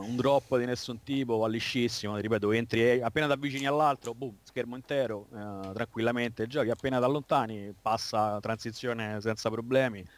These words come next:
vai a fare i tuoi, ti fai le tue quest, dei, dei tuoi oggetti,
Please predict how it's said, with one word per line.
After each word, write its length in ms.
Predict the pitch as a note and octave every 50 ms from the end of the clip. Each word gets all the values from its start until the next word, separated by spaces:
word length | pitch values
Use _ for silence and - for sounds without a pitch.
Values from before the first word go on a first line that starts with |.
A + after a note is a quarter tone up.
| - _ - _ _ _ _ -
vai 340 | - A#2+ A2 G#2+ G2+ F#2+ G2
a 40 | G2
fare 220 | - - A2 A#2
i 20 |
tuoi, 320 | - A#2 B2+ B2+ B2 A2 G2+
ti 80 | G#2 F#2+
fai 180 | - A2 G#2+
le 60 | G#2+ G#2
tue 120 | A#2 A#2
quest, 440 | A#2 B2+ C3 A#2+ A2+ A2 - - G#2+
dei, 280 | G#2 G#2 G2+ G2+ G#2
dei 200 | G2+ G#2 G#2 G#2
tuoi 180 | G#2 A2 A2+ A#2
oggetti, 560 | A#2 A#2 A2+ B2+ B2+ A#2+ A2+ G#2+ - - A2+